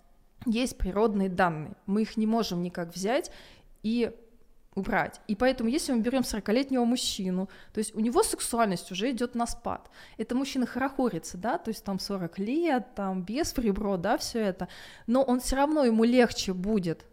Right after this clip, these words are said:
сексом заниматься с молодой, потому что у неё нету сильной такой прям потребности, ну, там чуть ли не днями, ночами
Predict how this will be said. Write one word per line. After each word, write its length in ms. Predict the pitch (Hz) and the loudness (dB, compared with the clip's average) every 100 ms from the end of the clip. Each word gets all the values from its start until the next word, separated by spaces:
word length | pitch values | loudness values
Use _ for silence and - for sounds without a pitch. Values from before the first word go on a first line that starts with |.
| - | -20
сексом 440 | - 277 - 294 214 | -6 -4 -2 -2 -2
заниматься 800 | 208 202 208 214 180 - 190 - | 0 0 0 0 -2 -6 -14 -14
с 160 | - | -8
молодой, 640 | 196 190 202 196 180 165 - - - - | -4 -2 -4 -4 -4 -6 -12 -20 -18 -8
потому 120 | 208 | -6
что 160 | - - | -4 -2
у 60 | |
неё 280 | 208 202 277 | 0 0 0
нету 400 | 262 247 220 180 | 4 4 2 0
сильной 400 | - 226 208 180 | -6 -2 0 0
такой 260 | 175 - 175 | -4 -8 -8
прям 220 | 180 170 | -8 -8
потребности, 640 | 165 - 269 381 254 - | -10 -6 -2 -2 -2 -4
ну, 60 | 196 | -6
там 120 | 202 | -6
чуть 180 | 196 - | -8 -6
ли 40 | 202 | -4
не 240 | 196 190 | -4 -4
днями, 560 | 180 - 180 220 247 214 | -8 -12 -4 0 2 2
ночами 580 | 214 - 214 170 170 | 2 0 -2 -2 -6